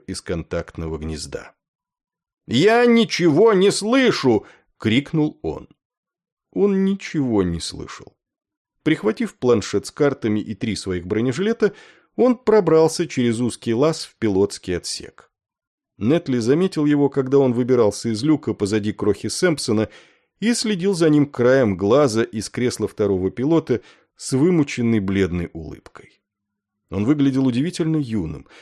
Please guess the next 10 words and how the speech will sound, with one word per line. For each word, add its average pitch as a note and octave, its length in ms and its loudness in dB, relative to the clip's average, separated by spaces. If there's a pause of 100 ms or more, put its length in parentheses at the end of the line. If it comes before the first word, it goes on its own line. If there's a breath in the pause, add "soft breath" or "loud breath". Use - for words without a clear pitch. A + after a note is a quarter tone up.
(240 soft breath)
застенчивым E3 920 -2
и - 20 0
хрупким A#2+ 640 -2
в D#2+ 60 -10
громоздких G#2+ 800 -2
пилотских G#2 600 -4
доспехах. - 840 -8 (380)
Каска C#3 420 -2
со C3+ 140 -6
шлемофоном, A#2 720 0